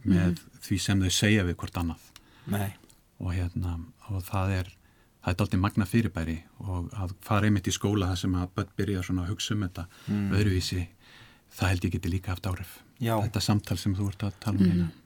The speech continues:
Speaker 3: Krakkar eru náttúrulega að þroska með sér einhverja aukna samhygð eða empatíu
Speaker 1: Já.
Speaker 3: og hún er náttúrulega mjög takmörkuð á fyrstu árunum.
Speaker 2: Mhm.
Speaker 1: Mhm.
Speaker 3: En, en það er líka þetta að við virðumst oft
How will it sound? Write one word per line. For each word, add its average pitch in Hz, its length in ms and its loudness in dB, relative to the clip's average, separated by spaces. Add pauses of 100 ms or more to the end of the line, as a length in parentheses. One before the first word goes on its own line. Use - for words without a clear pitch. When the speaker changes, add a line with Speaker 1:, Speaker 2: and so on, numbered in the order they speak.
Speaker 3:
Krakkar 120 380 0
eru 113 120 2
náttúrulega 110 320 -2
að - 40 -2
þroska 123 340 0
með 117 140 2
sér - 160 -4
einhverja 101 240 -2
aukna 104 180 -2
samhygð 107 480 0
eða 101 380 -4
empatíu 104 600 -2 (260)
Speaker 1:
Já. 98 140 0
Speaker 3:
og 95 200 -8
hún 104 160 2
er 101 60 2
náttúrulega 95 380 -2
mjög 107 160 0
takmörkuð 101 600 0 (400)
á 98 80 -10
fyrstu 110 300 -4
árunum. 101 380 0 (160)
Speaker 2:
Mhm. 190 360 2
Speaker 1:
Mhm. 117 100 4 (540)
Speaker 3:
En, 120 280 2
en 120 140 2
það 123 200 2
er 120 40 0
líka 139 260 2
þetta 135 420 4
að 117 40 0
við 120 200 0
virðumst 123 440 0
oft - 320 -8